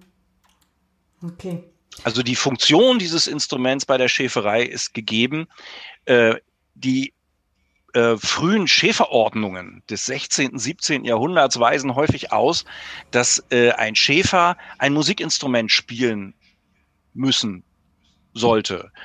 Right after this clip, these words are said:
Speaker 2: weil, äh, er nämlich damit eine bestimmte Funktion hatte für die Tiere. Die beruhigen sich nämlich, wenn sie die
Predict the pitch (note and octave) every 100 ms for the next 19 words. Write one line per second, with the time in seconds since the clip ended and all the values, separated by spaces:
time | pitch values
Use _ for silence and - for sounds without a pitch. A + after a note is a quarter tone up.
0 | - - A#2 C3 C#3 D#3+ E3+ D#3+ D#3 C#3+
1 | C3+ C3 C3 A#2+ A#2+ C#3 C#3 C#3+ C#3 -
2 | - B2 C#3+ C#3 C#3 C3+ B2+ - C3+ C#3
3 | A#2+ - C3 A#2 - G3 E3+ A2 G#2+ A#2
4 | - C3 A#2 G#2+ G#2 - C3+ A2+ B2+ -
5 | - - - D3 B2+ E3 D3 A2+ A2 A#2
6 | B2 C3 B2 A#2 A2+ A2 G#2